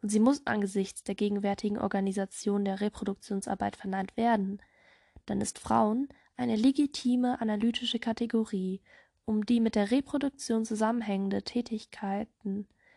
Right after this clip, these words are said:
bleiben für Frauen ein wesentliches Kampfterrain, wie sie es auch für die feministische Bewegung der neunzehnhundertsiebziger Jahre waren, für die sie die Geschichte der Hexen auf dieser Grundlage erschloss.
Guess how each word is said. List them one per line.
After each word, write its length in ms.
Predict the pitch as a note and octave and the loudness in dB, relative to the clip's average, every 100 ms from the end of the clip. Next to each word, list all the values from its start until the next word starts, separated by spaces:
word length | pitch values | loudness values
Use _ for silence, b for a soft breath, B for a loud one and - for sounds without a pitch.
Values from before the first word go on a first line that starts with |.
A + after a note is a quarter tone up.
| b | b
bleiben 360 | - G#3+ A3 B3+ | 0 4 4 2
für 120 | C4+ | -2
Frauen 640 | - - G#3 G#3 G#3 G#3+ A3+ b b b | -4 0 2 2 2 -2 -6 b b b
ein 240 | A3 G#3+ | -4 0
wesentliches 640 | A3 B3 B3+ B3 A#3+ A#3+ - | 4 4 2 -2 -2 -2 -4
Kampfterrain, 840 | - G3+ - - F#3 F#3+ F#3+ G3 - _ _ _ _ _ _ - B3 | -2 -4 -4 -4 -2 -2 -4 -4 -10 _ _ _ _ _ _ -6 2
wie 140 | A3+ | 4
sie 160 | G#3+ G#3+ | 6 2
es 200 | - - | 2 0
auch 360 | G#3+ A3 B3+ | 2 2 0
für 180 | - A#3 | -4 0
die 140 | A3 | 0
feministische 720 | G#3+ G#3+ G#3+ A3 A#3+ C4 - | 2 2 4 2 0 -4 -2
Bewegung 540 | B3 A#3 G#3+ G#3+ A3 G#3+ | 0 2 2 2 0 -2
der 100 | G#3 | 0
neunzehnhundertsiebziger 1000 | G#3+ A3+ A#3 A3 G#3+ - - - G#3+ G#3+ | 0 0 0 2 2 -2 -8 -8 -2 -2
Jahre 480 | G3 F3+ G3 G#3 G3 | 0 -2 -4 -6 -6
waren, 460 | F#3 F#3 F#3+ A3 _ B B B B B B | -6 -6 -8 -12 _ B B B B B B
für 120 | - | -2
die 140 | A3 G#3+ | 2 2
sie 100 | A#3+ | 2
die 100 | A#3 | 2
Geschichte 540 | A3+ - G3 - - | -2 0 -2 -2 -4
der 140 | B3+ B3 | 0 0
Hexen 360 | G3+ - - | -2 -6 -4
auf 100 | G#3+ | -4
dieser 280 | - F#3 A3+ | -2 -4 -2
Grundlage 580 | A3 F#3 F3+ F#3+ G3 G3+ | -4 -4 -4 -4 -4 -4
erschloss. 640 | A#3 A#3 G3+ F3+ G3 - | -4 -4 -4 -4 -6 -12